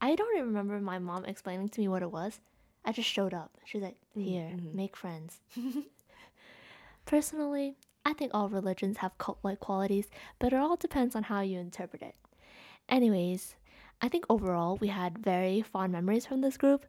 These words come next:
Speaker 1: but as we grew older, we <laughs> realized that some of the activities that we participated in was not normal.
Speaker 2: Mm.
Speaker 1: So one of the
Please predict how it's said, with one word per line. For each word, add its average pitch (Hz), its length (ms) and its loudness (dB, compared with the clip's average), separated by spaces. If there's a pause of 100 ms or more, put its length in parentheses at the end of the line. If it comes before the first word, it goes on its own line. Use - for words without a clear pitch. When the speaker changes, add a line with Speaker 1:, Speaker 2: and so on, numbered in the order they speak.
(360)
Speaker 1:
but 285 340 4
as 202 160 -2
we 214 80 2
grew 208 340 0
older, 196 520 2
we 214 220 0
<laughs> - 60 -8
realized 233 380 -2
that 262 140 -4
some 208 180 2
of 208 160 2
the 208 60 2
activities 196 460 0
that 190 140 -2
we 196 120 2
participated 196 800 -4
in 170 240 -4 (400)
was 254 200 -2 (160)
not 370 720 -6 (560)
normal. 175 440 0 (420)
Speaker 2:
Mm. 185 80 -6 (1400)
Speaker 1:
So 254 420 -4 (100)
one 311 240 0
of 349 100 0
the 233 180 4